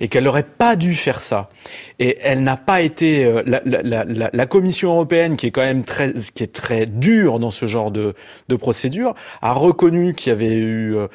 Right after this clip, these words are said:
qu'elle, elle n'aurait pas dû faire ça, mais qu'il n'y avait pas de pénalité, qu'il n'y avait rien de pénal, et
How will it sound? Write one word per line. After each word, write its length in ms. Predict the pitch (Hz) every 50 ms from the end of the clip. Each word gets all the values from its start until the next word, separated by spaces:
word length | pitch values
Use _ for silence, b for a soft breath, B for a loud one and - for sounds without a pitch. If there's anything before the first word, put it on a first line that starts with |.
| B B B B B B
qu'elle, 200 | - 117 117 117 -
elle 80 | - 123
n'aurait 180 | 127 120 131 127
pas 240 | - - 190 190 165
dû 180 | 156 185 196
faire 260 | 165 - - - - -
ça, 380 | - 180 196 262 277 - _ _ _ -
mais 100 | 123 131
qu'il 140 | 113 - 135
n'y 100 | 123 120
avait 60 | 127
pas 360 | 123 - 190 185 220 240 - B B B B B B B B -
de 140 | 117 127
pénalité, 1000 | 113 - - - 196 185 180 180 165 151 151 139 135 - 165 175 190 208 226 226 - _ -
qu'il 120 | - 123
n'y 80 | 110 120
avait 80 | 107
rien 460 | 113 117 131 151 170 180 190 185 180 185 B B B B B -
de 100 | 120 120
pénal, 560 | 104 - 135 123 127 131 147 180 214 233 226 B B B B B B
et 300 | - 135 123 123 - -